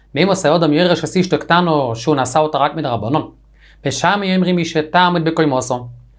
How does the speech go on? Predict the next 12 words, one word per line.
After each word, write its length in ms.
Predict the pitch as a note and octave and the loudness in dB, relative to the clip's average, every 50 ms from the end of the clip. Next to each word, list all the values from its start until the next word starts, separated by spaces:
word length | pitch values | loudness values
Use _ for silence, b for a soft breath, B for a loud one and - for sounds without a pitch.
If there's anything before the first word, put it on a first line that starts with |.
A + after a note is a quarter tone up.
| b b b | b b b
אומר 160 | D3 D3+ D#3+ D#3 | 0 2 2 4
רש"י, 300 | E3+ F#3 F#3+ F#3 G#3 G#3 | 4 2 2 0 -2 -2
כשתגיע 500 | F#3+ E3 D3+ D3+ D3 C#3+ C#3+ D3+ F3+ F3+ | -2 -2 -2 0 0 0 2 2 2 2
לפירקו 720 | E3 D3+ G#2+ - - D#3+ E3+ F3+ F3 - G3+ A3 A3 - - | 2 0 -2 -2 0 0 0 0 0 2 0 0 0 -2 -8
בשונים, 600 | C3+ C3 C3 B2+ - - C#3+ C#3+ D#3 F#3 G3 D#3 | -6 -6 -4 -4 -2 0 2 2 2 2 2 2
דהיינו 220 | C3+ C#3 D3+ D3+ - | 2 2 0 0 -4
שתהיה 200 | - D3 D3+ D3 | -2 0 0 2
בת 120 | C#3+ B2+ B2+ A#2+ | 2 0 0 -2
י"ב 200 | A#2+ C3 C3 A#2 | 0 0 -2 -2
שונים, 440 | - A#2+ B2 D3 E3+ F#3+ F#3 F#3 - b b b b b b b b - | 0 -2 0 2 2 2 0 -4 -8 b b b b b b b b -2
ובאבו 560 | B2+ E3 F#3+ F#3 E3 D#3+ D3 C#3+ C#3+ E3+ D#3+ | 0 2 4 4 4 4 2 2 2 0 0
עשיו, 380 | D3 C3 - - B2+ C3+ D3+ | 0 -2 -2 -2 0 0 0